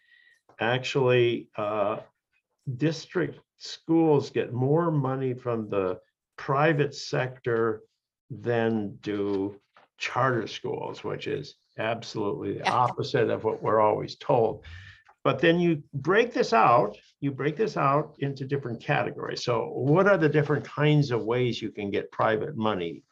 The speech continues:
Speaker 1: uh, e-, whether you're a district or charter school, what are the different kinds of ways?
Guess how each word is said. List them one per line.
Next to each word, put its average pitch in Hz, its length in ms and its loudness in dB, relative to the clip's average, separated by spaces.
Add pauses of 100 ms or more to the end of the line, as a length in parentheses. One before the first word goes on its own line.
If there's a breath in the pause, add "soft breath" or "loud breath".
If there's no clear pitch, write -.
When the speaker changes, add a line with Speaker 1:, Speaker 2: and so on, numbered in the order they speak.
(140)
Speaker 1:
uh, 95 300 -2 (460)
e-, 127 260 2
whether 143 560 6
you're 123 220 0
a - 60 -6
district 120 400 -8
or - 120 -4
charter - 300 -6
school, - 200 -6
what 58 120 -2
are 55 60 -2
the 53 80 -6
different - 300 -10
kinds 117 220 -8
of - 80 -10
ways? - 260 -10